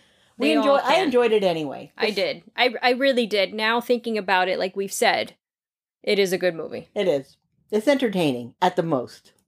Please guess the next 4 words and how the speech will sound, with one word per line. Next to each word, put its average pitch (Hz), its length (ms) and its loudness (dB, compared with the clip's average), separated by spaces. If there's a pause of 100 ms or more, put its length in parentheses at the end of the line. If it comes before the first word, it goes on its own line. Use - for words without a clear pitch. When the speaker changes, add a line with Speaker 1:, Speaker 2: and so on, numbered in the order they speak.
(160)
Speaker 2:
Oh, 170 300 -4 (480)
it's 220 200 -2
very 180 500 0
entertaining. - 760 -10